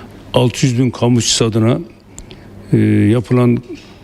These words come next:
toplu iş sözleşmesi görüşmeleri maalesef, e, bir sonuca, e, gelemedik. Elbette ki bizim her zaman söylediğimiz gibi bu toplu iş sözleşme görüşmeleri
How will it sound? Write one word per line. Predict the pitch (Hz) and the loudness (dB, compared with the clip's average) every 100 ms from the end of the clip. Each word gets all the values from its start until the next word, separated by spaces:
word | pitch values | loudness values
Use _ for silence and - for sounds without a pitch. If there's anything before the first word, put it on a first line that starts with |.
| - - | -18 -4
toplu | - 123 127 | -2 0 -2
iş | 147 123 | -2 0
sözleşmesi | - 120 110 - 110 | 0 0 -2 -2 0
görüşmeleri | 117 113 - 110 113 | 0 0 0 2 2
maalesef, | 127 120 135 117 - 139 - - - - - - - | 2 2 2 0 0 -2 -4 -20 -20 -20 -20 -20 -2
e, | 120 101 | -2 0
bir | 127 | 0
sonuca, | - 123 110 131 165 - - _ _ - - - | 0 0 0 -2 -4 -10 -20 _ _ -20 -20 -8
e, | 247 120 107 107 104 104 107 | -2 0 2 0 0 0 0
gelemedik. | 117 131 117 90 107 - - - - - - - - - - - 226 - - - - - | 0 -2 -2 -4 -6 -6 -12 -20 -20 -20 -20 -20 -20 -20 -20 -12 -10 -10 -14 -20 -8 -2
Elbette | 139 143 143 143 | 2 2 0 -2
ki | 127 139 135 - 226 | -2 -2 -2 -4 -4
bizim | 120 135 139 123 - - - | 0 2 2 0 -8 -16 -2
her | 135 | 0
zaman | 131 131 | 2 2
söylediğimiz | 123 - 127 117 127 117 | 0 0 0 2 2 2
gibi | 113 110 135 160 - - - - - - - - | 2 0 -2 -4 -12 -20 -20 -20 -20 -20 -6 -2
bu | 131 | -2
toplu | - 135 131 | 0 -4 -2
iş | 143 170 127 | 0 0 0
sözleşme | 139 123 - 123 | 0 -2 0 0
görüşmeleri | 117 113 - 117 110 120 156 | 2 0 0 0 2 2 -2